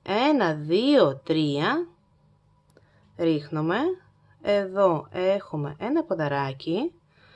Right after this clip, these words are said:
Σε αυτή εδώ συγκεκριμένη σειρά. Ένα, δύο, τρία. Και πάμε να το ενώσουμε.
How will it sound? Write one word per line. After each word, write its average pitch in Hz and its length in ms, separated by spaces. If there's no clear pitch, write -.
Σε - 240
αυτή 170 500
εδώ 160 160
συγκεκριμένη 156 580
σειρά. 156 460
Ένα, 254 540
δύο, 165 680
τρία. 147 600
Και - 160
πάμε 262 400
να 311 160
το 220 100
ενώσουμε. 202 760